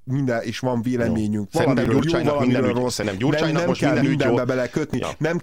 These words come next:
Speaker 1: nem kell a kákán is csomót keresni. Gyur-, Gyurcsánynak, hogy ez jó, de, de tényleg egyáltalán, hogy ez fel-, fel-, felvetődik az, hogy Gyurcsánynak, tehát hogy egy, hogy egy ennyire romlott
Speaker 2: Néha annyira naív vagy viszont. Tehát én
Speaker 1: De
Speaker 2: azt
Speaker 1: ne-,
Speaker 2: bírom,
Speaker 1: nem.
Speaker 2: azt bírom benned, hogy
Speaker 1: De
Speaker 2: néha,
Speaker 1: nem, de
Speaker 2: néha
Speaker 1: egy
Speaker 2: végtelenül cinikus vagy
Speaker 1: Jó.
Speaker 2: ezzel az egész politikával kapcsolatban.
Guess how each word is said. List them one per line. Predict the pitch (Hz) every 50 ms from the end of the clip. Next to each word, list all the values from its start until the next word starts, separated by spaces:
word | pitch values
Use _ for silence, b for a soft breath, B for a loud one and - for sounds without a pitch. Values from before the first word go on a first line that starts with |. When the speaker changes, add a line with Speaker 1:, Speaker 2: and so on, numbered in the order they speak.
| -
Speaker 1:
nem | 147 156 156 165
kell | - - 127 120 107
a | - -
kákán | - - 131 131 123 - - 117 110
is | 104 98 -
csomót | - 131 120 113 101 95 -
keresni. | - 135 135 127 120 - - 127 123 120 110 B B B B
Gyur-, | B 139 160 190 202 -
Gyurcsánynak, | 170 180 208 - - - 156 131 123 117 107 - - - - - 104
hogy | 110 104 104
ez | 101 101 107
jó, | 113 120 123 123 123
de, | 123 117 120 113
de | - - 147
tényleg | - 220 190 151 139 -
egyáltalán, | 160 160 160 139 143 117 113
hogy | 117 117
ez | 113 -
fel-, | - - 143 131 - -
fel-, | - 139 143 135 - -
felvetődik | - 143 147 143 127 110 - - 110 107 104 104 -
az, | 107 107 -
hogy | - 110 113
Gyurcsánynak, | 113 127 127 - 131 120 113 107
tehát | - 113 -
hogy | - 120 131 127
egy, | 131 127 B B B B B
hogy | - - 120
egy | 120 113 - - -
ennyire | - 208 208 196 175 135 120 107 107
romlott | 113 135 147 170
Speaker 2:
Néha | 202 - -
annyira | - 147 131 113 113
naív | 113 117 113 107 107 101
vagy | 104 101 95
viszont. | 95 95 101 - 92 90 90 -
Tehát | - - - - 107 - -
én | - -
Speaker 1:
De | 151
Speaker 2:
azt | 165 190
Speaker 1:
ne-, | 277 - -
Speaker 2:
bírom, | - - -
Speaker 1:
nem. | 240 -
Speaker 2:
azt | 190 180
bírom | 170 160 151 139
benned, | 131 131 131 139 156 160 -
hogy | - - - 127
Speaker 1:
De | 127
Speaker 2:
néha, | 147 147 143
Speaker 1:
nem, | 147 143
de | 135 147
Speaker 2:
néha | 143 156
Speaker 1:
egy | 180
Speaker 2:
végtelenül | 170 160 - - 151 131 127 120 113
cinikus | - 120 117 113 - 110 101 -
vagy | - -
Speaker 1:
Jó. | -
Speaker 2:
ezzel | 110 104 120
az | 117 110
egész | 113 107 110 107
politikával | - - 113 107 95 113 101 - 104 104 107 107
kapcsolatban. | - 113 - - 123 120 143 156